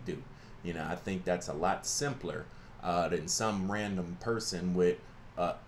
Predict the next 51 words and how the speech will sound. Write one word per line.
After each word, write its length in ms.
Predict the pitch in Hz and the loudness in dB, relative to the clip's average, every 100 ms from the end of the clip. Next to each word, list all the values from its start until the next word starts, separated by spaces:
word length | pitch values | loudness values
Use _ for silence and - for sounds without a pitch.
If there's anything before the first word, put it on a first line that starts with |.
| - | -6
an 120 | 104 | -2
idea 640 | 92 104 92 110 110 104 95 | 0 0 0 2 4 6 4
and, 180 | 92 87 - | 2 0 -2
and 140 | 95 | 0
an 80 | 90 - | 0 2
internet 420 | 139 113 95 - | 2 4 0 -2
cable, 400 | 92 82 92 95 | -4 -2 0 2
and 160 | 90 98 | 2 2
they're 100 | 95 | 0
coming 300 | 101 95 92 | 0 0 0
out 220 | 92 90 | 0 0
with 120 | 90 | -4
some 220 | 98 90 90 | -2 -2 -2
I 160 | 85 | -4
C 280 | 82 - 90 104 | -4 -4 4 4
O. 160 | 76 - - | 4 -6 -6
You 80 | 87 | -4
know, 100 | 82 | 0
I 120 | 87 | 2
don't, 240 | 101 98 95 | 2 2 0
I 80 | 95 | -2
don't, 240 | 98 92 - | 0 -2 -2
I 80 | 92 | 0
don't 240 | 95 - | 0 -2
believe 380 | 90 98 104 92 | -2 0 0 0
in 160 | 87 | 0
supporting 480 | 82 78 - 113 87 | 0 -6 0 0 0
ventures 380 | 82 80 85 - | -6 -8 -8 -8
like 180 | 73 - | -8 -6
that. 200 | 65 - | -6 -6
But 100 | 87 | -4
when 180 | 95 92 | -2 0
you 60 | |
do 220 | 87 110 101 | 0 -2 -2
have 180 | 85 | -4
established, 640 | - - 110 117 117 110 - | -6 -2 0 2 2 0 -2
legitimate 460 | 80 110 110 101 | -2 2 2 2
organizations, 800 | 95 85 85 101 135 - 104 90 - - - - - | 2 0 0 2 2 2 -4 -8 -10 -14 -14 -10 0
uh, 320 | 82 78 - - - - - - - - | 2 2 -2 -8 -16 -16 -18 -16 -10 -6
you 100 | 175 | -4
know, 160 | 101 80 | -2 2
it, 80 | 170 | 2
it, 380 | 92 98 90 98 | 4 4 4 2
it, 180 | 95 - | -2 2
it, 140 | 107 | 2
I 60 | 104 | 2
think 240 | 104 110 | 0 -2
it 100 | 95 | -2
serves 460 | - - 120 110 98 | 0 4 6 6 4
its 140 | 92 | -2
purpose 600 | - 170 160 - 87 - | -2 0 0 2 0 -2